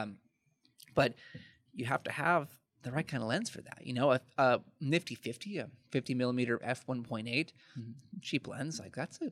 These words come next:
Speaker 1: decent one to start with.
Speaker 2: Yeah.
Speaker 1: Um, but a lot of portrait photographers really like prime lenses.
Speaker 2: Mm-hmm.
Speaker 1: You know, the thirty-five, the fifty, the eighty-five, those are three common lengths. Um, and they make all of those typically in very, um,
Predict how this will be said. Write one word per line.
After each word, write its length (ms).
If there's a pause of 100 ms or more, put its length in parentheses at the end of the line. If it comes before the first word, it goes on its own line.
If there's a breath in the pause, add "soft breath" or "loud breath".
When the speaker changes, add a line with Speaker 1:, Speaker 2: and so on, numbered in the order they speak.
(240)
Speaker 1:
decent 300
one 160
to 60
start 360
with. 180 (380 soft breath)
Speaker 2:
Yeah. 240 (120)
Speaker 1:
Um, 440 (180)
but 260
a 80
lot 220
of 120
portrait 360
photographers 720
really 280
like 280
prime 320
lenses. 480 (180)
Speaker 2:
Mm-hmm. 120
Speaker 1:
You 60
know, 160
the 160
thirty-five, 720
the 100
fifty, 440
the 180
eighty-five, 420
those 220
are 160 (500)
three 200
common 560 (120)
lengths. 540 (560 soft breath)
Um, 360 (120)
and 100
they 80
make 220 (480)
all 220
of 60
those 220
typically 500
in 120
very, 320 (640)
um, 180